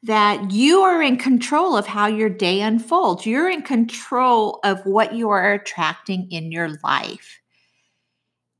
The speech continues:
And if you can get yourself out of that vibration, that's why it's, it's good to listen to music when you're driving, because it puts you in a higher vibration. And when you're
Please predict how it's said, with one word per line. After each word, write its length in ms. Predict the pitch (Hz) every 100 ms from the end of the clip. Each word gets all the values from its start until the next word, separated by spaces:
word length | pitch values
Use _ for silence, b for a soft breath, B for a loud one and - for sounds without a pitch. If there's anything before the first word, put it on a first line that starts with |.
| -
And 680 | 196 185 185 185 180 180 - _ _ _ _ _ _ _ _ _ -
if 180 | 214 208
you 120 | 202
can 260 | - 196
get 260 | 185 294 -
yourself 500 | 294 285 - - -
out 200 | 175 170
of 80 | 160
that 240 | 165 -
vibration, 560 | 170 156 156 151 - 233
that's 260 | 285 330
why 160 | 392 381
it's, 380 | 381 302 - - -
it's 220 | 240 240
good 320 | - 262 262
to 100 | -
listen 400 | 233 226 226 226
to 160 | 226 233
music 800 | 214 208 226 233 - - - -
when 180 | 185 190
you're 160 | 196 190
driving, 720 | 185 170 175 247 233 196 180
because 380 | 220 208 233 202
it 300 | 214 247 -
puts 480 | - 262 262 - -
you 260 | 226 226 -
in 220 | 202 196
a 60 |
higher 440 | 196 190 165 180 190
vibration. 920 | 185 185 202 202 214 262 - 170 151
And 160 | 175 175
when 180 | 185
you're 320 | 190 208 214